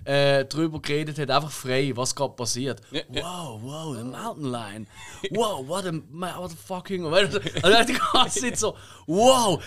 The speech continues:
Speaker 1: what is this? Is that a bird? No, no, it's a... It's a mungo. What's a mungo?“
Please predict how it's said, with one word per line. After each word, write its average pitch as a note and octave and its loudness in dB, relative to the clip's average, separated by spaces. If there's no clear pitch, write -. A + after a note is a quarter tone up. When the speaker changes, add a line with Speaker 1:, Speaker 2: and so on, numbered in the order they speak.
Speaker 1:
what G3+ 2
is G3+ -2
this? G3+ 2
Is B2+ 0
that D#3+ -2
a - -4
bird? E3 -4
No, A#2 -6
no, G2+ -10
it's G#2+ -4
a... C#2+ -10
It's - -10
a A2 -6
mungo. D3 -4
What's - -8
a G#2+ -6
mungo?“ C#3+ -4